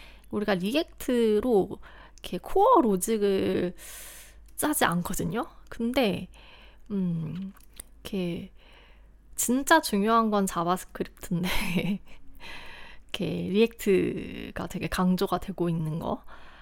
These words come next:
그리고 이제 그, 음, 그리고 이제 씨에스에스 같은 경우도 이제 뭐 주로 이제 뭐, 그러니까 뭐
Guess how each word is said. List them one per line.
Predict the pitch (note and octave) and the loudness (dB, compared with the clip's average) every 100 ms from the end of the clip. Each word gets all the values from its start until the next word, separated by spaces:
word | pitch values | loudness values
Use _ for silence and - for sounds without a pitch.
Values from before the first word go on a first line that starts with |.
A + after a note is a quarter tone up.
| - | -18
그리고 | - - - A3+ G4+ - - - - - - - | -16 -12 -4 0 0 -2 -18 -18 -18 -20 -20 -20
이제 | - A#3+ - A#3 A3+ A3+ | -16 -12 -10 -10 -14 -16
그, | - - - - - - - - - - - - - - - - - - - | -16 -14 -16 -18 -20 -20 -20 -20 -20 -18 -16 -16 -16 -18 -18 -20 -20 -10 -4
음, | F3 F3 F#3 - - - | -2 -2 -6 -12 -16 -14
그리고 | G3+ F#3 | -12 -10
이제 | F#3+ - - | -10 -8 -8
씨에스에스 | F3+ C4+ D4+ - C4+ - A3+ G#3 G3 | -4 2 2 2 -4 -2 2 4 4
같은 | F#3 - F#3 | 0 -4 -2
경우도 | F3+ E3 D#3+ E3 E3+ E3 F3 F3 - | -2 -2 -2 -2 -2 -2 -2 -4 -6
이제 | - F#3 - - | -10 -12 -14 -16
뭐 | - - - | -18 -14 -4
주로 | - B3 B3 F#3+ | 0 2 4 4
이제 | E3+ - - - | 0 -6 -8 -10
뭐, | - - - - - - - - | -14 -14 -16 -20 -20 -20 -20 -14
그러니까 | G#3 - | -14 -14
뭐 | - | -14